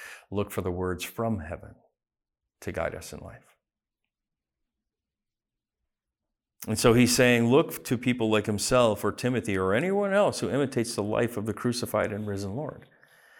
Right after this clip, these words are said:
So here's the question. If somebody were to follow your life,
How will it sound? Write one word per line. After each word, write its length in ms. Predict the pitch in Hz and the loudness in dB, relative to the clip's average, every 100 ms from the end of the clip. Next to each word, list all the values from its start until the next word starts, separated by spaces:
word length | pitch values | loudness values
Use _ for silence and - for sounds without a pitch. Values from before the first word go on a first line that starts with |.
| - - - | -20 -20 -6
So 140 | - | 2
here's 220 | 123 135 131 | 4 4 2
the 40 | |
question. 380 | - 208 - - - _ _ _ _ _ _ _ _ - | 0 0 -2 -14 -18 _ _ _ _ _ _ _ _ 2
If 160 | 143 | 2
somebody 380 | - 165 202 233 | 4 2 4 2
were 160 | 190 180 | 2 -2
to 80 | |
follow 920 | 156 - 127 123 127 104 95 95 95 - _ _ _ _ - | -2 -2 2 4 4 2 -2 -4 -10 -20 _ _ _ _ -14
your 240 | 104 107 | -4 0
life, 520 | 104 87 - - - | 0 0 -6 -14 -20